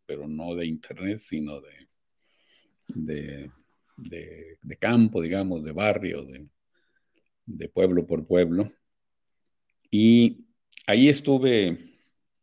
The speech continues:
eh, fui, yo era el secretario técnico, es el,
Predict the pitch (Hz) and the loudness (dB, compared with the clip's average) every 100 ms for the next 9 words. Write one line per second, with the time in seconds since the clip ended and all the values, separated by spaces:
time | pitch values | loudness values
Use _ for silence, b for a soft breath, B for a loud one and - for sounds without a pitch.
0 | - 101 76 73 73 76 - - - - | -16 -12 -12 -14 -18 -20 -20 -16 -14 -4
1 | 107 120 107 95 87 85 104 95 95 92 | 2 4 2 -2 -4 0 -2 0 -2 -2
2 | 95 92 98 92 87 80 85 - 76 73 | -4 -4 -4 -4 -4 -8 -12 -14 -16 -16
3 | - | -20